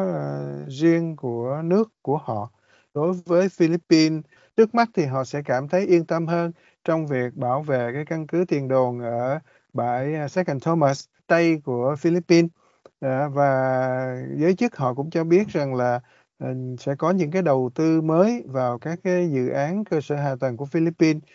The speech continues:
nhằm, ờ, để mà, gọi là, làm thế nào đó, ờ, để nâng cấp, ờ, cái hệ thống cảng, rồi đường sắt, rồi, ờ, năng lượng sạch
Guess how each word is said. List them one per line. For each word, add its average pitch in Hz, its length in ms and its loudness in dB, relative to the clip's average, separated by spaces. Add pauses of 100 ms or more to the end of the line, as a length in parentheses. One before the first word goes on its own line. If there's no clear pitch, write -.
(240)
nhằm, 127 500 -4
ờ, 120 280 -6
để 123 180 -8
mà, 131 340 -4 (340)
gọi 127 140 -2
là, 120 460 -4 (420)
làm 131 240 -4
thế 185 120 0
nào 143 240 4
đó, 151 340 2 (340)
ờ, 131 240 -8
để 123 220 -6
nâng 170 300 4
cấp, 220 180 2 (260)
ờ, 143 60 -8 (120)
cái 156 180 -4
hệ 120 160 -2
thống 160 200 -4 (100)
cảng, 135 540 0
rồi 131 180 -4
đường 113 300 -6
sắt, 214 260 -4 (420)
rồi, 120 600 -2
ờ, 117 80 -10
năng 160 280 -2
lượng 120 260 0
sạch 147 240 2